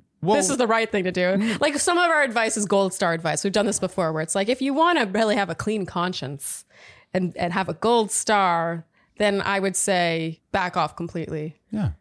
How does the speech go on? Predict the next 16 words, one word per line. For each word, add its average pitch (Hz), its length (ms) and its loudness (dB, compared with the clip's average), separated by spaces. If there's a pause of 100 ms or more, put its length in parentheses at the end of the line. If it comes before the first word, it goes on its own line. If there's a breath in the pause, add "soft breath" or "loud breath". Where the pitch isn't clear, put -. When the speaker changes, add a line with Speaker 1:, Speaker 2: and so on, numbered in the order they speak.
(220)
Speaker 2:
As 247 180 -2
much 294 300 0
as 349 120 0
I 262 140 2
would 254 220 -2
like 269 420 0
to 269 140 -4
say 160 560 -2
that 180 180 0
I 185 220 4
would 180 140 0
be 180 100 2
the 185 100 0
gold 233 340 2
star 180 300 0
student 156 560 -2